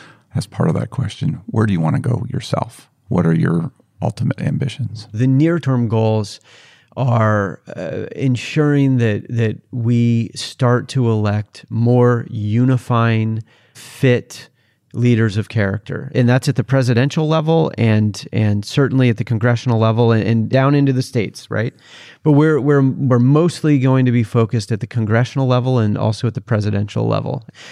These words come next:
Speaker 2: 'cause we think that's what is most urgently needed.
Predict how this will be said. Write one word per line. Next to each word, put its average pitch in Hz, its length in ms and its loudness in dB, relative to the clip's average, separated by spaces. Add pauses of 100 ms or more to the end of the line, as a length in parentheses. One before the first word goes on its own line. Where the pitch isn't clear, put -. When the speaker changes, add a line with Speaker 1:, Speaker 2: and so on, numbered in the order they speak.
(120)
Speaker 2:
'cause 113 160 2
we 120 80 4
think 120 220 2
that's 113 360 0 (200)
what 120 440 0 (120)
is 117 260 0
most 117 340 2
urgently 113 560 0
needed. 113 400 -2